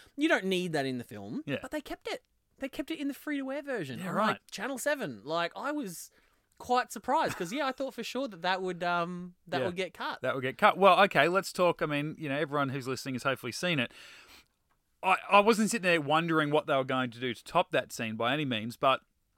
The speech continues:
Speaker 2: this is one of the moments that I hinted at in our non-spoilers where everything that I loved about the first one was in this movie, but more of it, and sometimes that worked, other times it didn't.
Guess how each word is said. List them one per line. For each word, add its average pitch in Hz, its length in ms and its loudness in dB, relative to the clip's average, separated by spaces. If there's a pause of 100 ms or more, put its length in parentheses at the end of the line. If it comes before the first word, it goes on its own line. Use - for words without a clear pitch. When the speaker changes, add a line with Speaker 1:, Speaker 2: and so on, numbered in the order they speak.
(320)
Speaker 2:
this 180 300 2
is 208 100 -2
one 196 140 4
of 180 60 2
the 165 60 4
moments 147 280 2
that 147 100 -4
I 127 40 -4
hinted 147 240 -6
at 139 80 0
in 131 60 -8
our 131 60 -4
non-spoilers 127 600 -4
where 139 240 2
everything 208 420 0
that 190 100 2
I - 20 2
loved 156 220 2
about 147 100 2
the - 80 -8
first 147 280 -2
one 127 140 0
was 123 220 -2
in 190 240 2
this 156 220 0
movie, 120 400 -2 (880)
but 127 260 4
more 175 320 4
of 120 100 4
it, 113 180 -2 (280)
and 151 140 2
sometimes 160 380 2
that 170 140 0
worked, 127 380 2
other 135 160 0
times 127 500 -4
it 127 300 -6
didn't. 175 340 -2